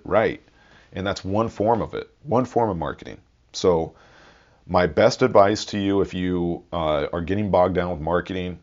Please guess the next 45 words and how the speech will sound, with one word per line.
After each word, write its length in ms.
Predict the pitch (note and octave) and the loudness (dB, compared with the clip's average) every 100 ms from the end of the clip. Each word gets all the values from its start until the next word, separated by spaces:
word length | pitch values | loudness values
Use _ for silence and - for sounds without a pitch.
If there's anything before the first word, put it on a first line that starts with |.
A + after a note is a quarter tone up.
| _ | _
and 560 | F#2+ F2 E2+ E2 E2 E2 | -8 -6 -6 -6 -8 -8
you're 480 | E2 D#2+ D2+ D#2+ C2 | -6 -4 -4 -6 -8
not 240 | - F#2+ | -6 -4
doing 160 | F#2 G2 | -4 -4
the 80 | F#2 | -2
online 380 | F2 E2+ E2+ E2 | -4 -4 -6 -6
thing 200 | E2+ E2 | -8 -8
so 260 | - E2+ | -6 -4
well, 600 | F2 E2+ E2 E2+ E2 D#2+ - _ | -2 0 2 2 0 -4 -12 _
and 160 | F#2 E2+ | -10 -6
you're 280 | D#2+ D#2+ | -6 -6
not 240 | D#2 F#2 F2 | -4 -4 -2
doing 180 | G2 F2+ | -4 -4
print 300 | - F#2 - | -6 -6 -6
media 400 | F2+ E2+ E2+ D#2+ | -6 -4 -2 -4
so 220 | - E2+ | -2 -2
well, 520 | E2 E2 E2 E2 D#2+ | 0 -2 -2 -4 -6
and 200 | - D#2+ | -12 -12
you're 80 | D2+ | -10
just 340 | D2+ F#2 E2 | -2 -2 -2
kinda 540 | - E2+ E2+ D#2 D2 C#2+ | -6 -6 -4 -4 -4 -4
flopping 420 | - F#2+ F2 F2+ | 2 4 4 0
all 180 | F2 E2+ | -2 0
over 160 | F2 | 0
the 60 | E2 | -2
place 300 | D#2 E2+ E2+ | -6 -6 -6
with 160 | C#2+ - | -12 -12
your 80 | |
marketing, 520 | D#2 E2+ - D#2+ D#2 D2 - - - - - _ _ _ _ | -4 -4 -4 -8 -8 -12 -20 -20 -20 -20 -20 _ _ _ _
serve 320 | - - B2 | 0 4 6
your 120 | A2+ | 4
customer 440 | G#2 A2 - G2+ F2+ | 4 4 4 0 0
right 340 | F2+ G#2+ - - _ _ _ _ _ - | 0 0 -4 -10 _ _ _ _ _ -10
and 160 | F#2 D#2 | -8 -6
serve 360 | - G#2+ G2+ | 2 4 6
them 260 | G2+ F2 D2 | 4 2 -2
good, 360 | F2 F#2+ D#2+ - - _ | 2 2 2 -4 -18 _
because 320 | - - G#2+ | -14 -4 -2
they 140 | G2 F#2+ | 0 2
will 280 | G#2+ G#2+ G#2 - - | 4 4 2 -8 -2
tell, 220 | F2+ E2+ | 0 0
talk 260 | - E2+ | 2 0
to 80 | F2+ | 2
other 100 | E2 | -2
people. 400 | D2+ D#2+ D2 D2 | -2 -4 -4 -6